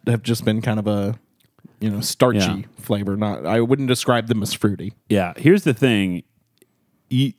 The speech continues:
Speaker 2: it came with two, two plantains.
Speaker 1: Oh.
Speaker 2: And this is the size of these plantains.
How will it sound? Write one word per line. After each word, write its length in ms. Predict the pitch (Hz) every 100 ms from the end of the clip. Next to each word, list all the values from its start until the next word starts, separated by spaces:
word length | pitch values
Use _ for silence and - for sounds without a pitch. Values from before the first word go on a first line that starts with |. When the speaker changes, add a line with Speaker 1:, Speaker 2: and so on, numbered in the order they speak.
| -
Speaker 2:
it 120 | 120
came 240 | - 139
with 180 | 101 -
two, 320 | - 92 60 - _ _ _ _ _
two 160 | - 127
plantains. 760 | - 101 110 110 92 90 92 -
Speaker 1:
Oh. 40 | - - _ _
Speaker 2:
And 100 | 120
this 140 | 160
is 480 | 165 113 98 - - _
the 140 | 117 117
size 420 | - 160 160 143
of 380 | 131 120 113 113
these 200 | 120 113
plantains. 840 | 127 117 120 113 113 113 104 -